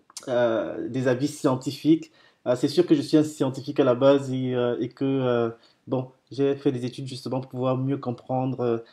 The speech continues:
la personne humaine, mieux comprendre la psychologie humaine, mieux comprendre les émotions, mieux comprendre le stress, l'anxiété, la santé mentale et tout.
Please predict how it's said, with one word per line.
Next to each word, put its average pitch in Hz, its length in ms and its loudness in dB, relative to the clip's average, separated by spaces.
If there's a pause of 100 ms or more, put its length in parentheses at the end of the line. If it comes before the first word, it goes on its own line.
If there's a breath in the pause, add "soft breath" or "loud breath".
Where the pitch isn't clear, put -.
(300 soft breath)
la 127 80 -2
personne 131 340 -4
humaine, 135 460 0
mieux 135 80 -2
comprendre 127 500 -6
la 123 80 -2
psychologie 117 760 -8
humaine, 120 460 -4
mieux 123 140 -6
comprendre 120 480 -6
les 117 260 -2
émotions, 123 600 -4
mieux 127 180 -4
comprendre 123 640 -6
le 120 60 -6
stress, 127 340 -8
l'anxiété, 120 380 -6
la 123 80 0
santé 120 260 -8
mentale 123 320 -4
et 123 80 -2
tout. 147 300 -8